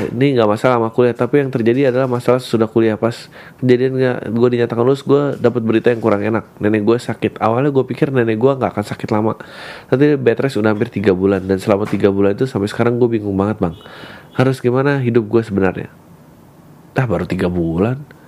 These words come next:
Gue punya adik. Gue habis lulus tuh nganggur enam bulan.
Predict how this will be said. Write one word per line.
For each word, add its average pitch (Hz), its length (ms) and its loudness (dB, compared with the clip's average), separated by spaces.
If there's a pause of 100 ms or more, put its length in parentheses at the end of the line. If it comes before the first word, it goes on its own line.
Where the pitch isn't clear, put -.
(240)
Gue 254 160 6
punya 185 240 0
adik. 160 320 2 (640)
Gue 147 160 4
habis 165 160 0
lulus 165 320 2
tuh 170 80 0
nganggur 147 320 2
enam 127 160 0
bulan. 98 400 0